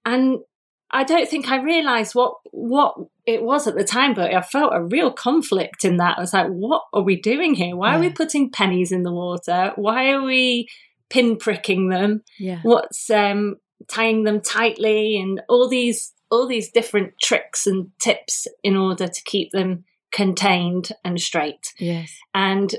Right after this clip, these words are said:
Speaker 1: that is something that I still in the shop come up against. And, and it's true, it is tricky to put them into a hand-tied bouquet with other flowers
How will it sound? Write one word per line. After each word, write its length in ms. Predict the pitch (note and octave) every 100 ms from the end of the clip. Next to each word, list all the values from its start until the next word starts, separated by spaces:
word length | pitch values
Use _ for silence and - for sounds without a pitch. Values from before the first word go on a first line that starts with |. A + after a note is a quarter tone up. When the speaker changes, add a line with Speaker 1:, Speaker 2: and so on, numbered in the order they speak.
| -
Speaker 1:
that 280 | A3+ - - -
is 280 | B3 C4+ -
something 380 | A3+ G3+ F#3 F3
that 180 | F#3 -
I 180 | F#3
still 920 | F#3 - - - A#3 A3+ G#3+ G#3 G3+ - _ _
in 180 | G#3 G3
the 80 | F#3
shop 420 | - F3 - _ _ _ _ _ _ _
come 220 | - G#3 G3
up 180 | F3+
against. 720 | F3 D#3+ D3+ - - - - - _ _
And, 260 | - B3+ A#3 - _
and 140 | B3+ C4+
it's 180 | B3+ -
true, 500 | F#4+ F4+ E3 D4 - -
it 160 | C#4+
is 240 | D4+ D4+ -
tricky 680 | - F4 F4 F3+ F3+ G3 -
to 300 | - A3 G#3+ G3
put 200 | - C4+
them 180 | A#3 A3 -
into 600 | A3+ A3+ - A3 G3+ G3
a 100 | -
hand-tied 540 | F#3 G#3+ G#3 - F#3 E3+
bouquet 680 | F#3+ F3+ - G3 E3 F#3 -
with 180 | G3+ G#3+
other 180 | G#3+ G3
flowers 720 | G#3+ G3 F3+ D#3+ E3+ -